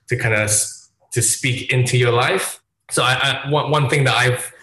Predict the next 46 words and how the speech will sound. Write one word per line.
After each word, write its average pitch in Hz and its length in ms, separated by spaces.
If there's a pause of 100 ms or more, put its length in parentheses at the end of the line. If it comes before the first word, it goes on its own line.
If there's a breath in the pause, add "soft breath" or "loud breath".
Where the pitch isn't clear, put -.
(480 loud breath)
kinda 120 300
worked 123 240
on 127 180
with 110 100
myself 113 460
is 107 120
not, 123 200 (280)
not 147 280
just 135 360
building 127 320
a 107 100
great 113 260
support - 480
group, 110 240
'cause 117 140
I 110 60
think, 131 260
I, 123 300
I 123 40
think 147 160
it 127 80
is 127 140
important. 104 560 (160)
Um, 104 140
and 110 100
I 107 80
think 127 160
it 117 80
is 110 100
important 110 500
to, 104 300
um, 101 240 (440 loud breath)
listen 117 480
to 120 80
podcasts, 101 800
to, 107 100
like, 101 220
you 107 80
know, 104 80
find 110 340
mentors. 104 400
I 107 220
think 127 180
that's 107 160
important. 107 580
But, 101 220